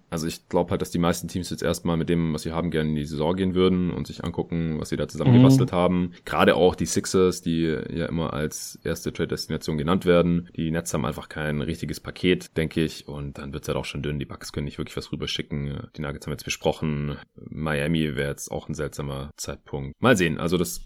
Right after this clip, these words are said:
Speaker 1: habe ich, wie gesagt, auch schon im letzten Pod mit Ole besprochen, aber das hat mich jetzt hier noch interessiert an der Stelle, was du davon halten würdest.
Speaker 2: Also da fände ich die Sixers deutlich interessanter und eigentlich auch die
Speaker 1: Hm.
Speaker 2: Nets. Aber
Speaker 1: <laughs>
Speaker 2: ja, also das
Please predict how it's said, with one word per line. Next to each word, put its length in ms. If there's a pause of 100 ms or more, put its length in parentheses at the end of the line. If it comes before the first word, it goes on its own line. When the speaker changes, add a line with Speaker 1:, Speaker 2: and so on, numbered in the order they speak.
Speaker 1:
habe 120
ich, 100
wie 40
gesagt, 300
auch 80
schon 160
im 80
letzten 260
Pod 240 (400)
mit 140
Ole 160
besprochen, 420
aber 160
das 160
hat 80
mich 80
jetzt 140
hier 100
noch 100
interessiert 380
an 80
der 80
Stelle, 240
was 80
du 80
davon 240
halten 180
würdest. 320
Speaker 2:
Also 600
da 360
fände 380
ich 140
die 80
Sixers 480
deutlich 360
interessanter 800
und 200
eigentlich 320
auch 120
die 120
Speaker 1:
Hm. 60
Speaker 2:
Nets. 360 (300)
Aber 180
Speaker 1:
<laughs> 640
Speaker 2:
ja, 260
also 260
das 300